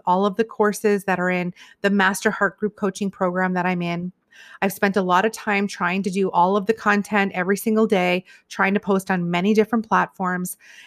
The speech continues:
And I've taken some time to really think and get clarity about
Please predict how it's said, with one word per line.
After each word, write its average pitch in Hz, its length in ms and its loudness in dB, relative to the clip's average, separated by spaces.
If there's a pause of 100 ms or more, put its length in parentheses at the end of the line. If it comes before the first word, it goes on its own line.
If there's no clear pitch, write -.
And 220 80 4
I've 220 100 4
taken 254 320 0
some 285 140 -4
time 214 260 2
to 202 100 2
really 196 360 2
think 180 480 -4
and 185 160 -2
get 185 160 -2
clarity 196 440 2
about 170 380 2